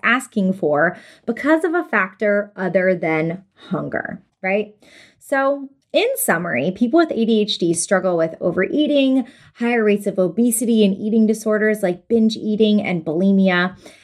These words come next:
And they, we are experiencing these things at a higher rate than the rest of the population because of, in part, three things: low dopamine levels,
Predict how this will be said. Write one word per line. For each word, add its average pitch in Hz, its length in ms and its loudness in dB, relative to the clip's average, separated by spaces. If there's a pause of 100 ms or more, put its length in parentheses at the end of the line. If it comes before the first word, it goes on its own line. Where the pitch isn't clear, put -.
And 196 200 0
they, 247 440 0
we 240 300 0
are 226 180 0
experiencing 220 720 0
these 196 240 0
things 185 280 0
at - 120 -6
a 170 40 -6
higher 254 500 -4
rate 185 280 -2
than 185 120 -2
the 170 100 -4
rest 175 240 0
of 220 80 -2
the 240 80 -2
population 185 1080 -2 (280)
because 247 420 0 (300)
of, 180 600 0
in 202 220 2
part, - 560 0 (100)
three 196 300 0
things: - 520 -8 (280)
low 170 460 0
dopamine 247 560 0
levels, 240 640 -2